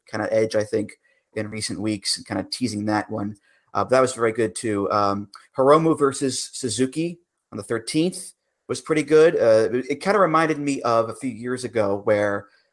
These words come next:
uh, Ibushi and Taichi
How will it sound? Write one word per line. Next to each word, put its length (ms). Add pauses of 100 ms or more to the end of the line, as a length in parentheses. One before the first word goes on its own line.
(180)
uh, 340
Ibushi 840
and 180
Taichi 640